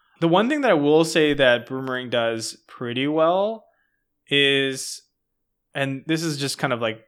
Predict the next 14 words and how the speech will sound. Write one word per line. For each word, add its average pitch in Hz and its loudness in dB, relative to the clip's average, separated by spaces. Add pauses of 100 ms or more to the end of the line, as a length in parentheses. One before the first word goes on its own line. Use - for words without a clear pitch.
(160)
preferential 131 -4
b-, 127 -14
and 123 -10
kinda 117 -6
silly, 123 -6
but, 139 -8
like, 117 -6 (260)
if 139 -4
I 147 8
look 175 4
at 214 0
the 185 0
snooze 135 -2
feature, 190 -4